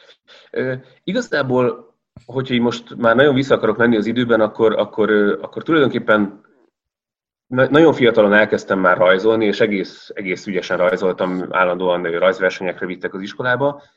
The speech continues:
és, ö, és már ott, ö, nagyon sokszor, ö, történeteket próbáltam elmesélni, tehát az volt, hogy, hogy lerajzoltam egy papírra valamilyen,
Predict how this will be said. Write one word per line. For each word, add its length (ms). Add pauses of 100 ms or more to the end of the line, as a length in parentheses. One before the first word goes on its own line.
(120)
és, 440
ö, 80
és 220
már 180
ott, 340
ö, 180
nagyon 260
sokszor, 640 (420)
ö, 520
történeteket 600
próbáltam 400
elmesélni, 420
tehát 180
az 120
volt, 220
hogy, 300
hogy 300
lerajzoltam 760
egy 240
papírra 400 (380)
valamilyen, 560